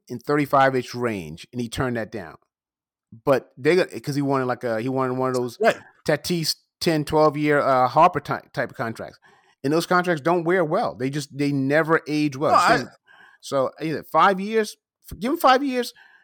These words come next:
Speaker 1: fifty million dollars a year. What the hell I care? I'm
Speaker 2: That's
Speaker 1: not
Speaker 2: what I
Speaker 1: going,
Speaker 2: said.
Speaker 1: I
Speaker 2: Yeah,
Speaker 1: can't go to a game
Speaker 2: two fifty.
Speaker 1: anyway. Oh,
Speaker 2: That's
Speaker 1: yeah,
Speaker 2: what I
Speaker 1: it's
Speaker 2: said.
Speaker 1: just
Speaker 2: Fifty million a year.
Speaker 1: Yeah,
Speaker 2: The,
Speaker 1: yeah, that's
Speaker 2: it,
Speaker 1: fine.
Speaker 2: it, it's fine. Because, again, the money up front is the money up front. And if he doesn't, at, at the end of five years, if you see obvious decline,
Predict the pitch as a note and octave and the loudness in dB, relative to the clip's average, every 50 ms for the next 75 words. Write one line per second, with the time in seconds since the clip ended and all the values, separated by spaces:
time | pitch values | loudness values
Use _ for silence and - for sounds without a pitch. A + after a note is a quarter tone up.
0 | _ - F4+ F4+ G4 C#4+ G3 E3+ D3+ C#3+ C3 B2+ B2+ B2+ C3+ A#2+ D3+ A#3 D4 E4+ | _ -4 0 2 2 4 4 4 4 4 4 2 2 -2 -4 -6 -6 -4 -2 0
1 | E4+ C#4+ D#4+ F4+ F4+ F4 - - - - G#3 - A3+ - C#4 C#4+ C#4 - - - | 0 2 2 0 -2 -2 -4 -8 -6 -6 -4 -4 -2 0 2 2 2 4 2 0
2 | A4+ G#4 - F4+ G4+ - E3+ D#3+ E3 E3+ D#3+ - - - - - - - C3 B2 | 0 0 2 2 4 4 4 4 2 2 2 0 -2 0 -2 -4 -4 -6 -14 -18
3 | _ _ _ _ - D#3+ D#3+ E3 - B2 C3 A3+ A3+ A#3 C4+ F3 - - A#3 - | _ _ _ _ -6 -4 -2 0 0 2 2 0 0 0 -2 -2 0 0 0 0
4 | - A3+ - A3+ A3+ A3+ A#3 B3+ D#4 F4 A#3 F3 E3+ - _ _ _ - - A3+ | 0 2 2 2 4 2 2 2 4 4 4 4 2 -2 _ _ _ -8 0 2
5 | F3+ F3+ E3+ F3+ A#3 F3 - A#3 A#3 A#3 G3 D#3 - - F#3 - - - - C3 | 2 2 4 4 2 4 4 4 2 2 0 -4 -6 -8 -6 -6 -6 -6 -4 0
6 | - - G3 C3 A2 - - _ _ _ - _ _ - F#3 G3+ A3 - G#3+ F#3 | 2 2 2 0 -2 -6 -14 _ _ _ -20 _ _ -4 -2 0 4 4 2 2
7 | G3 F3+ A#3+ A3 F3+ D3 A2 - _ _ _ _ _ _ _ _ _ _ _ _ | 2 0 0 0 0 0 -4 -10 _ _ _ _ _ _ _ _ _ _ _ _
8 | _ _ - - F#3 G3 G3+ A#3+ A#3 A3 G#3 F#3+ F3+ D3+ - - - G#3 A3 G3+ | _ _ -14 -8 -6 -2 2 2 2 4 4 2 0 0 -6 -8 -2 0 2 2
9 | F3 D#3 - - _ - G#3+ E3+ D3+ D3+ E3 E3 D3+ D3+ D3 C#3+ B2+ - - E3 | 2 0 -4 -10 _ -2 -2 -2 0 0 -2 -2 0 0 0 -2 -2 -4 -10 -6
10 | D3 B2 A#2+ - - _ _ - D#3 D3+ D3+ D3+ D3 D3+ D3+ D3 C#3 - F3+ E3+ | -6 -6 -6 -8 -12 _ _ -2 0 2 2 2 2 2 2 0 0 -2 -6 -6
11 | D#3 D#3+ E3+ E3+ D#3+ D#3+ E3 D#3+ - _ _ _ _ _ _ _ _ _ _ - | 0 4 4 4 4 2 -4 -6 -8 _ _ _ _ _ _ _ _ _ _ 0
12 | C#3 D3 D3 - - F3+ - - E3 D3+ D#3 D#3 D3 - - F3+ E3+ D#3+ C#3 B2+ | 0 0 0 -2 -2 -2 -2 0 0 0 0 -2 -2 0 2 4 4 4 2 0
13 | A#2+ A#2+ C3 D#3 F3+ E3+ D#3 A#2+ B2 A#2+ - D3+ C3+ - E3+ D3 C3+ D3 D#3 D3 | -4 -4 -2 0 0 0 0 -2 -4 -8 -8 -10 -12 -10 -6 0 2 2 2 0
14 | B2+ - - B2+ - - E3 F3+ G#3 A3 F3 D#3+ E3+ | -2 -6 -6 -6 -4 0 2 2 4 2 0 -2 -4